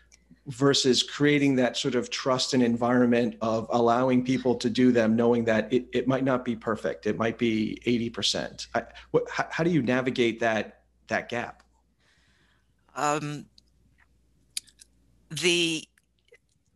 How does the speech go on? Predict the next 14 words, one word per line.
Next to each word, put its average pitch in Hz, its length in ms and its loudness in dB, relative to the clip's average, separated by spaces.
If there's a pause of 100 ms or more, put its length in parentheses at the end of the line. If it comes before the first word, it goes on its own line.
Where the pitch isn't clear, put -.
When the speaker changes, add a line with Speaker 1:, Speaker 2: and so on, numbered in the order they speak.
(360)
Speaker 2:
and 151 200 0
I'm, 156 240 -4 (300)
hope - 320 -2
I'm 147 200 -2
getting 143 500 -4
the 147 100 -6
question - 400 -4
right, - 180 -10 (200)
'cause 135 180 -8
I 135 40 -4
may 127 140 -10
not. 113 160 -14 (1600)
The 147 400 2 (1000)
challenge, 208 800 0